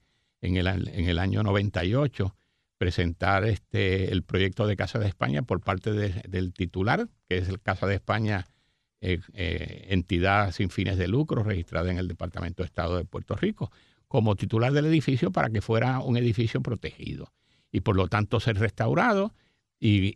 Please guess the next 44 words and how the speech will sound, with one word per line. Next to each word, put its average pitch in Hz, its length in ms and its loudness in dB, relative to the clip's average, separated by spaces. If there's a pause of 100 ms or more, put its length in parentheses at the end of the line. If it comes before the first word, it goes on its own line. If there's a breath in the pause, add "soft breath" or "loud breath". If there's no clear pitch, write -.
y 90 100 2
gozar 98 380 0
de 107 120 2
los 104 120 2
beneficios 95 560 -2
que, 80 460 -2 (420)
que 95 80 0
ese 95 180 2
régimen, 95 760 0
eh, 78 640 -8 (100)
trae. - 340 -8 (840 soft breath)
Eso, 143 320 2
pues, 113 260 4
ayudó 101 320 4
a 110 60 0
que 120 100 0
la 101 140 2
casa, 92 300 0
pues, 90 160 0
no 85 140 2
tuviera 90 320 2
que 85 120 -2
pagar 85 400 0
contribución 82 580 -6
sobre 87 240 0
el 82 80 0
inmueble. 92 640 -2 (1080 soft breath)
Y, 107 540 6
y 107 200 4
el 98 100 6
arreglar 90 420 2
el 98 100 2
edificio, 110 640 2
pues, 107 200 2
vino 87 240 4
de 90 80 4
la 87 100 4
mano 90 320 2
de 113 100 4
un 87 220 0
renacimiento 92 880 0
de 101 80 2
la 78 140 0
casa, - 440 -6